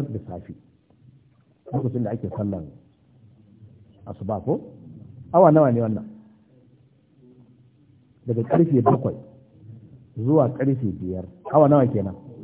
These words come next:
Har bai kai sha biyu ba. Shida zuwa shida shine sha biyu. Awa goma sha ɗaya kenan. In ka raba biyu,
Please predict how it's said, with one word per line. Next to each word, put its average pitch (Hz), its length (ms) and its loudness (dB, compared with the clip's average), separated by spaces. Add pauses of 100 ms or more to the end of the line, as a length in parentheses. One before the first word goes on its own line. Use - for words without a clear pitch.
(2250)
Har 147 80 -8
bai 190 120 -6
kai - 160 -10
sha 92 100 -10
biyu 76 180 -14
ba. - 100 -16 (1120)
Shida 196 240 8
zuwa 156 240 8
shida 139 200 4
shine 127 220 0
sha 107 140 -2
biyu. 76 160 -10 (1300)
Awa 165 220 10
goma 143 280 6
sha 131 140 2
ɗaya 113 220 -2
kenan. - 840 -4
In 175 80 4
ka 185 140 8
raba 185 280 10
biyu, 131 300 4